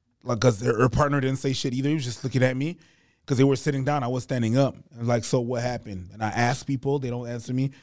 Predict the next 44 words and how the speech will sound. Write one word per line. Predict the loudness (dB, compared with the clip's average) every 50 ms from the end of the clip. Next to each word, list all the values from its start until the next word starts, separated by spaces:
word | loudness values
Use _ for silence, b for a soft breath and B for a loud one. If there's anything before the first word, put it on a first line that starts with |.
| b b b b b 0
and | 2 4 4 4 6 4
they | 4
keep | 4 4 2 2 4
on | 2 0 0
going | 0 0 0 2
back | 2 0 0 0
and | -2 -2
forth | 0 0 0 0 0
on | 0 0
some | 0 0 0 0
other | 0 0 0 0
shit. | -2 -2 -4
I'm | -4
like, | -4 -4 -2 0
"Yo, | 0 2 2
is, | 0 -2 -2 -2 -4 -4 0
is | 0 0 0
someone | 0 0 0 0 0
gonna | 0 0 -2 0
tell | 0 0 0
me | 0 0
what | 0 -2 -2 -2
the | -2
fuck | -4 -2 0 2 2 2 2 0
is | -4 -2
going | 0 0 0 0 0
on?" | 0 0 0 -2 -4 b b b b b b b b b 0
And | 2 2
it's | 4 2
like, | 0 0 0
"Okay, | -2 -2 -2 -4 -2
so | 0 0 2
what | 4 4 4 4
happened?" | 4 2 2 0 -2 -4 -4
She | -4 -4
tried | 0 0 2 2
to | 0
calm | 0 -2 -2 -2 -2
the | -2
situation | -2 -4 -6 -2 0 0 0 0 -2 -4
'cause | -6 -6
she | -4 -4
didn't | -2 0
want, | 0 0 0 -2